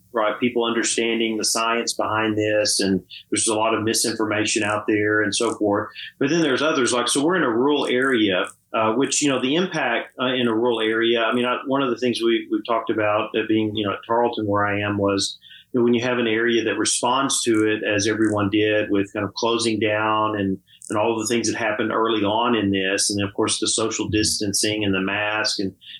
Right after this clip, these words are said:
and so on, um, uh, many elderly, until a vaccine was available, staying home and so forth. But, but it, it, uh, it, it, it, to those, those, that challenge in our area,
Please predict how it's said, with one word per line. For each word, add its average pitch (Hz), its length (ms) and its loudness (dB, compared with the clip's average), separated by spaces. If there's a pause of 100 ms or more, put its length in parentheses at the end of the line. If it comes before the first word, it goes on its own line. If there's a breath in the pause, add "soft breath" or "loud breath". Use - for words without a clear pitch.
and - 120 -2
so 175 220 2
on, 107 360 0 (280)
um, 117 580 0
uh, 110 300 0
many 131 280 2
elderly, 117 540 2
until 113 260 0
a 104 60 0
vaccine 113 480 0
was 107 160 2
available, 107 460 0
staying 110 360 -2
home 107 360 0
and 98 100 -2
so 117 240 0
forth. 101 400 0 (340 loud breath)
But, 135 360 -2
but 139 160 0
it, 135 180 0
it, 139 220 0
uh, 120 360 0
it, 143 240 -4
it, 120 180 -8 (180)
it, - 160 -8 (320)
to 175 160 2
those, 156 240 -2
those, 117 260 -2
that 127 180 0
challenge 143 440 -2
in 113 80 0
our 123 200 0
area, 110 640 2